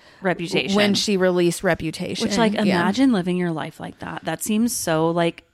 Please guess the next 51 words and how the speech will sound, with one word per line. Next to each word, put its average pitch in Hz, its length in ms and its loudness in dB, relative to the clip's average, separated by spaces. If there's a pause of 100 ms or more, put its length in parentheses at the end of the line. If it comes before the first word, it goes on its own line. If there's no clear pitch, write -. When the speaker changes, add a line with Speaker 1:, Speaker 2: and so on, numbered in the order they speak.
Speaker 1:
pick 175 220 -8
me 185 320 -2
and, 175 180 -4
like, 165 320 -4 (280)
Speaker 2:
Oh, 202 120 4
she's 269 260 4
the 262 60 2
one. 254 260 2 (320)
She's 262 340 2
the 285 80 0
queen 196 400 -2
of 175 120 -2
the 175 80 -2
pick - 280 -2
me's. 160 300 0 (220)
Speaker 1:
<laughs> - 140 -2 (1400)
Speaker 2:
I 214 100 2
mean, 233 160 0
Speaker 1:
I 311 60 2
Speaker 2:
I, 349 140 4
Speaker 1:
just, 453 180 2
Speaker 2:
I 415 100 6
Speaker 1:
like, 403 100 2
Speaker 2:
thought 320 220 6
we 285 120 2
knew 226 340 2
that. 196 280 2
Speaker 1:
it's 349 120 4
Speaker 2:
Like, 233 160 6
Speaker 1:
interesting 262 480 4
'cause, 262 120 4
Speaker 2:
she's - 40 -2
Speaker 1:
like, 208 160 2
I, 254 260 -2
again, 240 300 -2
I 220 120 0
do 240 640 4
like 196 340 2
her. 208 260 2
I 190 80 0
enjoyed 185 600 2
her - 260 -2
Netflix 240 500 0
documentary, 220 720 2
like, 180 260 0
the 185 100 0
Miss 185 220 0
Americana 185 680 2
or 180 140 2
whatever. 185 480 4
Speaker 2:
Mm. 190 220 0